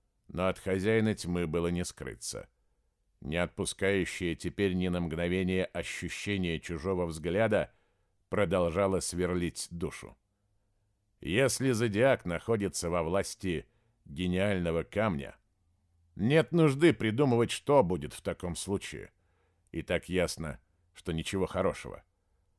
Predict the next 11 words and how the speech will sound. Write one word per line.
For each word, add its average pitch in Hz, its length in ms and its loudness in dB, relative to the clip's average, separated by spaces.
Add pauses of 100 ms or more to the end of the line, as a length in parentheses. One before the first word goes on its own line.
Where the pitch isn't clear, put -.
(240)
Остается 92 720 0
лишь 90 220 -2
выбрать 95 400 0
меньшее 98 580 2
из 98 240 -2
двух 92 300 0
зол. 82 340 -2 (920)
«Зодиак, 123 580 4 (640)
запусти 156 500 0
маршевые 156 520 4
двигатели!» 110 560 0